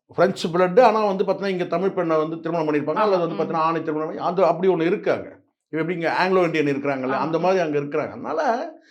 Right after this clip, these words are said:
Speaker 1: இதெல்லாம் வந்து வரலாறு தெரியாம, இல்ல புவியியல் தெரியாம,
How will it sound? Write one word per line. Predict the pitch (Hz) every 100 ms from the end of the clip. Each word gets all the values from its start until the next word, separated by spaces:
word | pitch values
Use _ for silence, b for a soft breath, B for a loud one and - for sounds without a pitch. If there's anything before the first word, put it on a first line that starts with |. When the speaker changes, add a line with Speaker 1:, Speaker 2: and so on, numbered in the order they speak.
| b b -
Speaker 1:
இதெல்லாம் | 180 254 285
வந்து | 240 233
வரலாறு | 180 220 320 294 208
தெரியாம, | 190 165 147 139 175 202
இல்ல | 220 180
புவியியல் | 208 277 294 247 170
தெரியாம, | 156 151 135 110 123 165